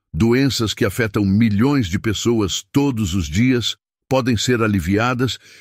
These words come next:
e até prevenidas com o uso desta planta incrível. E há estudos científicos que comprovam essa ação, mostrando como ela protege a mucosa gástrica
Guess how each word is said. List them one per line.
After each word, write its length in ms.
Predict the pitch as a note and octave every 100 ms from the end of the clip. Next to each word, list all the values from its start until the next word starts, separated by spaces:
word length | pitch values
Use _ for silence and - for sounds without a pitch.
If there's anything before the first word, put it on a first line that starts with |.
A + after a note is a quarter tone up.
| -
e 100 | G#2
até 240 | G2 B2+
prevenidas 880 | G#2 - E3 C3+ B2+ A#2 C3 A2+ G2+
com 260 | - A2 A2+
o 280 | G#2+ A#2 C#3+
uso 280 | A#2 D#2
desta 380 | D#2 F2+ F#2 F#2+
planta 320 | D#2+ G2 F2+
incrível. 500 | F#2+ D#2+ E2+ B1 G#1 G1+ _ _ -
E 140 | F#2
há 80 | G#2+
estudos 560 | G#2 - D#3+ C3 G#2+ -
científicos 680 | G#2 - A#2+ - A2 D#2+ - - -
que 80 | -
comprovam 800 | - C3 G#2+ A#2+ C#3+ C#3 F#2+ E2
essa 260 | D#2 - D#2+
ação, 400 | - F#2 C2+ A#1 _ _ -
mostrando 520 | G#2+ G#2 - B2 A#2
como 280 | F2+ A#2+ A#2+
ela 120 | A#2
protege 640 | G#2+ G#2+ F#2+ A#2+ A2+ D#2+ E2+
a 40 |
mucosa 500 | F2+ E2 G2 F2+ E2+
gástrica 680 | C#2+ G#2+ G2+ - E2+ F#2+